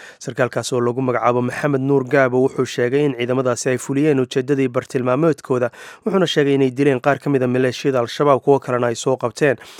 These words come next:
Hase yeeshee, ma uu she-, ma uusan sheegin tirada maleeshiyadaasi la soo qabtay.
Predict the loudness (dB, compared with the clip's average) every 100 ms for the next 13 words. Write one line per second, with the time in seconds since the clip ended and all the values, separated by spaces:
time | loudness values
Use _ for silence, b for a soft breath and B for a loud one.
0 | B -10 -4 -2 -2 -2 -2 -2 -2 -6
1 | -6 -6 -2 -2 -2 -2 -4 -2 -2 -2
2 | -4 B B B B -6 -2 -2 -2 0
3 | 0 -2 -2 -2 0 -2 -4 -4 -6 -6
4 | -4 -4